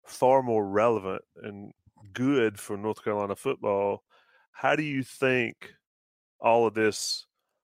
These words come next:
affects these true freshmen or these guys that were planning on redshirting? I mean, a lot of these guys are gonna play, don't you think? Or do you think Carolina will treat it the same way, um, no matter? I, I would think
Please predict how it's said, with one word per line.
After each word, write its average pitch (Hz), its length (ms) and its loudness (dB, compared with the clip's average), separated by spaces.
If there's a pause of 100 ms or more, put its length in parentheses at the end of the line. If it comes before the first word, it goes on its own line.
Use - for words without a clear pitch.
(200)
affects 113 480 -2
these 113 200 -4
true 117 220 -4
freshmen 110 540 -2
or 101 100 -6
these 104 200 -6
guys 107 260 2
that 104 100 -6
were 98 60 -8
planning 107 300 -4
on 98 180 -6
redshirting? 104 720 -2 (640)
I 101 60 -14
mean, 95 280 -10 (520)
a 90 60 -6
lot 135 200 0
of 170 40 -4
these 175 200 -2
guys 113 240 2
are - 40 -16
gonna 90 160 -10
play, 151 360 -2
don't 107 240 -4
you 101 40 -18
think? 110 300 -6
Or 139 60 -4
do 117 80 -8
you 120 120 -6
think 127 340 -4 (120)
Carolina 123 400 0
will 110 140 -2
treat 127 320 0
it - 100 -4
the 101 80 -10
same 113 400 -2
way, 107 540 0 (680)
um, 107 240 -6
no 107 280 -4
matter? 104 400 2
I, 110 100 4
I 120 140 2
would 123 200 0
think 165 280 0